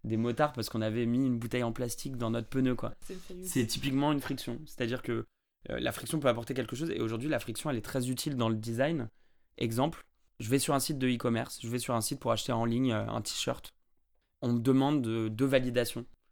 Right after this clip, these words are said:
Speaker 1: Plutôt que de me permettre d'acheter hyper rapidement et de lancer mon achat, on me demande une validation supplémentaire pour me dire, « Êtes-vous sûr que vous voulez vraiment ce t-shirt ? » Ça, c'est de la friction. C'est-à-dire qu'on rajoute une étape qui va ralentir l'achat du t-shirt,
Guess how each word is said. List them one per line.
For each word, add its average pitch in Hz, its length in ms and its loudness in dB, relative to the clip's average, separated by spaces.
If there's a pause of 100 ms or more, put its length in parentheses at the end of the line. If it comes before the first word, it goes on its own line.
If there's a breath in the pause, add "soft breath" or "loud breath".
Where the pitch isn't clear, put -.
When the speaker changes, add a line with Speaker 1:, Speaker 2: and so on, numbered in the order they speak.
(280)
Speaker 1:
Plutôt 135 220 -2
que 131 80 0
de 127 60 4
me 120 120 2
permettre 123 280 2
d'acheter 113 320 -2
hyper 131 220 4
rapidement 127 500 2 (460)
et 120 100 2
de 113 140 -4
lancer 120 400 0
mon 123 160 2
achat, 143 340 -2 (580)
on 120 100 0
me 120 80 2
demande 131 260 4
une 120 240 0
validation 131 560 2
supplémentaire 123 800 -2
pour - 100 -10
me 110 60 2
dire, « 127 260 -2
Êtes-vous 113 200 -4
sûr 151 220 -2
que - 80 -4
vous 113 120 0
voulez 113 180 0
vraiment 110 240 0
ce 117 80 -4
t-shirt ? » - 420 -6 (300)
Ça, - 180 -2
c'est 135 120 0
de 120 60 2
la 113 60 4
friction. - 340 -6 (380)
C'est-à-dire 117 260 -2
qu'on 113 120 -2
rajoute 123 400 0
une 131 80 2
étape 127 300 -2 (500)
qui - 120 -10
va 117 80 4
ralentir 147 680 0 (480)
l'achat 135 360 2
du 127 160 -6
t-shirt, - 500 -6